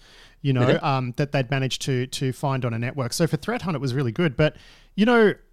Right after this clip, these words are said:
Speaker 1: I kind of feel like that's not really how you do Threat Hunt anymore. You know what I mean? You would much more be using your E D R instrumentation and whatever. So some of those use cases are just like, you know, I'm not saying Splunk isn't useful. I'm just saying, like, there are things that do that better now. So I guess that's why I'm saying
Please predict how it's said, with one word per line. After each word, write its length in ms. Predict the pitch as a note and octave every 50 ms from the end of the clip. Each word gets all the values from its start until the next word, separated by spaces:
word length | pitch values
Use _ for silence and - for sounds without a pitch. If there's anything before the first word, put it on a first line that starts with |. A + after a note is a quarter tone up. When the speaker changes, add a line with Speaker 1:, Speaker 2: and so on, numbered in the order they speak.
| _ _ _
Speaker 1:
I 60 | G#3 E3+
kind 200 | - A#3 B3 A3
of 60 | -
feel 200 | - G3+ F#3+ F3
like 300 | E3+ D#3+ D#3 D3 - -
that's 640 | - D#3+ B2+ - E3+ E3+ E3+ E3 - - - - -
not 260 | D#3 D3+ D3+ - -
really 280 | D#3 D3+ D#3 D3 C#3+
how 120 | B2 C#3 C#3+
you 140 | C3+ B2+ C3
do 220 | - C#3 C3 B2
Threat 240 | - - C#3 B2+ A#2
Hunt 240 | - A#2 G#2 G#2+ C#3
anymore. 400 | - C#3 D3 C#3 C#3 - C#3 C#3
You 100 | D3 C3
know 80 | C#3
what 100 | C#3+ C#3
I 40 | C3+
mean? 160 | C#3+ E3 F#3+
You 80 | F3 D3+
would 120 | C#3 -
much 220 | C#3+ D3 C#3+ - -
more 140 | D3 C3+
be 120 | B2+ C#3+ C3
using 360 | B2+ B2 C3 C3+ B2 - C3
your 120 | B2 B2+
E 140 | D3 D#3 C#3
D 120 | C3 B2+ B2+
R 200 | B2+ B2+ B2+ B2+
instrumentation 680 | B2 - - - B2 B2+ A#2+ - C3+ B2 - - -
and 60 | A#2+
whatever. 220 | A#2+ B2 B2 A#2+ B2
So 160 | B2+ - E3+
some 220 | D#3 - A3 A3
of 80 | B3 A3
those 180 | G3+ D#3+ A2+ B2
use 160 | C3 C#3 -
cases 480 | - E3+ F3 F#3 - - A#3 A3 F3+
are 60 | E3 C#3
just 480 | A2+ C3+ C#3 C3 - - - - -
like, 340 | C#3 C3 B2+ A#2+ A#2 - - - - _ _ _ _
you 80 | - D4
know, 80 | C4+ A3
I'm 60 | D#3
not 120 | D#3+ -
saying 240 | - D#3+ B2 A2 G#2+ - _
Splunk 360 | - - - - - C#3+ B2 -
isn't 200 | A#2 G#2 G#2+ B2
useful. 320 | D3 F3+ F3+ - - B2
I'm 80 | A#2 A#2
just 180 | - C#3 -
saying, 240 | - D3+ C3 B2 A#2+
like, 220 | B2 B2 A#2 -
there 160 | - C3+ B2+ B2
are 100 | A#2+ - - _ _ _ -
things 220 | - D#3 C#3+ B2
that 140 | A#2+ B2 -
do 120 | C3 B2+
that 300 | A#2 A#2+ A#2 - A#2+ A2
better 200 | G#2+ A2 B2+ B2
now. 280 | G2 F#2 F#2+ F#2+ G2 G2+
So 260 | - - - D#3 D3 D#3
I 120 | F3 E3+
guess 180 | G3 G#3 - -
that's 220 | F3 D#3+ - -
why 140 | D#3+ D3 C3+
I'm 100 | B2+ B2+
saying 400 | - - C#3+ C3+ C3 C3 B2